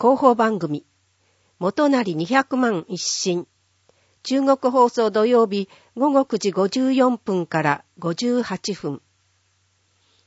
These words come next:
カープ家の広島生活プラス。広島テレビ日曜日午後九時五十四分から五十八分。放送日時は変更になる場合があります。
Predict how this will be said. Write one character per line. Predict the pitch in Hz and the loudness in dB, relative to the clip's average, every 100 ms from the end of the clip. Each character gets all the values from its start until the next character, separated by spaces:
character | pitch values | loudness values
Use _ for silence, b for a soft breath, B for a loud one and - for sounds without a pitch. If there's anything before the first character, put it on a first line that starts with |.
| _ _ _ _ - | _ _ _ _ -2
カ | 302 | -2
ー | 302 | -2
プ | - | -2
家 | 262 | 0
の | 208 160 | 2 0
広 | - 208 277 - | -4 0 0 0
島 | 277 254 | -2 0
生 | - 233 | 0 0
活 | - 208 - | -2 -6 -8
プ | 196 | -6
ラ | 165 | -6
ス。 | - - _ _ _ _ _ _ _ _ | -8 -18 _ _ _ _ _ _ _ _
広 | 226 269 302 | -4 -2 -2
島 | 277 269 | -2 -2
テ | 269 247 | 0 0
レ | 208 | 0
ビ | 156 | -2
日 | 160 185 - 233 | -6 -6 -4 2
曜 | 226 185 | 2 2
日 | 160 156 b b b | -2 -6 b b b
午 | 269 | 0
後 | 285 262 | 2 0
九 | 240 | -2
時 | 214 | -2
五 | 185 190 | -2 -2
十 | 247 262 | 0 2
四 | 262 247 233 | 2 2 0
分 | 190 165 | -4 -4
か | 160 | -4
ら | 151 143 | -4 -4
五 | 160 | -6
十 | 151 220 208 | -4 -2 -2
八 | 202 185 196 | -4 -8 -8
分。 | 170 156 139 _ _ _ _ _ _ _ _ _ _ _ _ | -10 -10 -12 _ _ _ _ _ _ _ _ _ _ _ _
放 | _ 240 | _ -2
送 | 262 247 | 0 0
日 | 247 233 196 | 0 -4 -2
時 | 190 | 0
は | 151 | 0
変 | 160 226 | -4 -6
更 | - 254 | -2 -2
に | 233 | 0
な | 214 | -2
る | 214 | -4
場 | 165 147 | -4 -6
合 | 147 | -6
が | 135 | -8
あ | 131 | -10
り | 101 | -12
ま | 107 | -16
す。 | - - | -16 -20